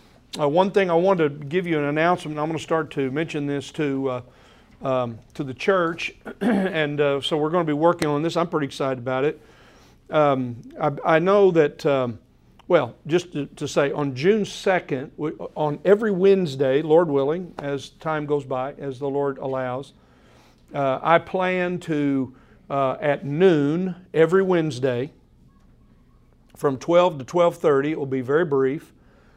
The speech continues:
Uh, I'm planning on, um, uh, doing what now I've learned is called live streaming. I'm going to teach God's Word for thirty minutes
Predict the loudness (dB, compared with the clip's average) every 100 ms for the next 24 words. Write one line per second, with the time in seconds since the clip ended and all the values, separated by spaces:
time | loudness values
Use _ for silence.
0 | _ -8 -2 -2 -2 -4 -4 -2 2 2
1 | 2 -2 -2 -2 -2 -2 -2 -6 -6 -6
2 | -4 -6 -12 _ _ _ _ _ -10 -10
3 | -10 -12 -2 2 2 2 2 2 2 -4
4 | -2 0 2 0 0 -2 0 -2 -2 2
5 | 4 4 2 2 2 2 -2 -6 -2 0
6 | -2 -4 -4 -6 -4 -2 -2 -4 -6 -4
7 | -6 -6 0 2 2 0 2 4 2 -2
8 | -4 0 2 2 2 -4 -4 -10